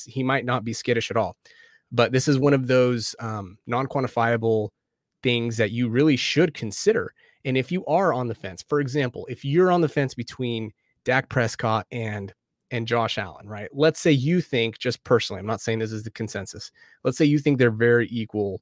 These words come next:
talents. You, they're gonna have very equal outcomes. Coming off that injury in the first four weeks, you could consider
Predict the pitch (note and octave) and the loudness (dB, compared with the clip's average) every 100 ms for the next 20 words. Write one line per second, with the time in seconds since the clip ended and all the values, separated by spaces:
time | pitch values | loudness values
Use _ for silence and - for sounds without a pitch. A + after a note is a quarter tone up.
0 | _ - G#2+ G#2 G2+ - A2 A2 A2 A2+ | _ -6 -4 -4 -6 -8 -8 -8 -2 -2
1 | A2+ A2 G#2+ A#2 A#2 A2 - A2 G#2 G#2 | -2 -4 0 2 2 -2 -8 -10 -8 -12
2 | - F2 - - _ _ _ _ _ _ | -12 -14 -14 -16 _ _ _ _ _ _
3 | _ _ _ - D3 F#3+ F#3 - F3+ D#3+ | _ _ _ -4 0 2 2 4 4 6
4 | D3+ A#2 A2 A2 _ - B2 A2+ D3+ - | 4 2 0 -4 _ -6 -6 2 0 2
5 | C#3 B2 A#2 A2+ - - _ _ _ B2+ | 2 2 -2 -6 -10 -12 _ _ _ -4
6 | B2+ D#3 C#3+ C#3+ - F#3 A2+ A#2+ | 0 -2 -2 -4 0 2 2 0